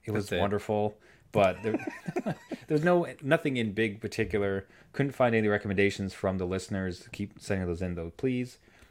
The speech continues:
Speaker 1: I mean, I had some from, uh, Waterloo Brewing, one of my favorites. Um, Wellington,
Speaker 2: Okay.
Speaker 1: which is ba-, based in,
Speaker 2: Yep.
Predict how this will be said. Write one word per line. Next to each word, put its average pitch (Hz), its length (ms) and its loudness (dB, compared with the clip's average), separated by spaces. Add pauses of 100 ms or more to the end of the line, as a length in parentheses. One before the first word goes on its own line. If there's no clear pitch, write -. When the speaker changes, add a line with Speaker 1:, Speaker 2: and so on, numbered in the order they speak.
(140)
Speaker 1:
I 104 40 -8
mean, 95 80 -2
I 95 60 0
had 98 140 0
some 92 260 -4
from, 87 680 -6 (680)
uh, 95 200 0
Waterloo 104 600 2
Brewing, 113 640 0 (120)
one 98 140 -2
of 95 60 0
my 92 80 -2
favorites. 104 760 0
Um, 82 480 -8 (680)
Wellington, 110 520 4
Speaker 2:
Okay. 120 140 -8
Speaker 1:
which 98 140 -8
is 87 80 -4
ba-, 92 140 -4
based 87 420 -6
in, 82 400 -6
Speaker 2:
Yep. 85 120 -2